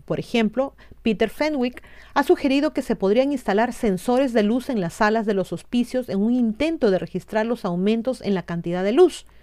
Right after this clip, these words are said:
Pero al final parece que probablemente siempre nos quedará hacer un juicio basado solo en anécdotas o en algunos casos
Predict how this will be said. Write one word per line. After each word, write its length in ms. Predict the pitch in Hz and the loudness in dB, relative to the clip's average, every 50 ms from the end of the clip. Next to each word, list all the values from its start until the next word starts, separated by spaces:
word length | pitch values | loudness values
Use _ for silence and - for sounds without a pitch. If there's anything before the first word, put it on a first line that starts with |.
| - - - - - - - - - | -20 -20 -20 -20 -20 -20 -20 -6 0
Pero 160 | - 453 440 | 2 4 6
al 60 | 440 392 | 6 6
final 480 | - 381 302 269 269 277 302 294 262 - | 4 4 2 2 0 0 -2 -4 -4 0
parece 280 | - 220 233 233 - 214 | 2 2 2 2 -2 -2
que 100 | 240 214 | -2 -2
probablemente 640 | 175 208 196 202 208 220 220 214 220 220 208 226 | 0 2 2 2 2 2 2 2 2 2 0 0
siempre 360 | 208 - - 208 202 190 220 208 | -2 0 0 0 0 2 0 0
nos 140 | 196 180 | -2 -2
quedará 320 | - - 185 170 175 180 185 | -2 -2 -2 -2 0 -2 -2
hacer 200 | 196 - 202 190 | -2 -2 -2 -2
un 80 | 190 | -2
juicio 380 | 180 - - 208 196 - - 202 | -2 0 0 0 0 0 0 -2
basado 400 | 180 165 - - 196 180 190 185 | -2 -2 -2 -2 -2 0 -2 -2
solo 400 | - - - 208 180 180 185 180 | -2 0 0 2 4 4 2 0
en 100 | 180 170 | 0 -2
anécdotas 600 | 165 190 240 285 277 233 202 180 - 185 202 - | -2 0 0 2 2 2 0 0 0 -4 -4 -4
o 120 | - - 233 | -4 -2 -2
en 120 | 220 202 | 0 0
algunos 400 | 180 175 175 196 202 202 214 214 | 0 0 0 0 2 0 0 -2
casos 460 | - - 262 226 - - 220 233 - | 2 2 2 4 4 2 -2 -2 -4